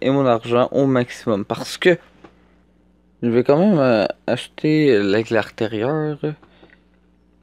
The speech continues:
tout de suite. Et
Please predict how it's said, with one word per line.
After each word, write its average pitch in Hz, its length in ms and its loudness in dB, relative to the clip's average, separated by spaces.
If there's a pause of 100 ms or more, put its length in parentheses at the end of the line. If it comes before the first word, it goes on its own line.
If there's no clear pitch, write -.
(220)
tout - 120 -6
de 123 60 -8
suite. - 560 -6 (1160)
Et 180 360 4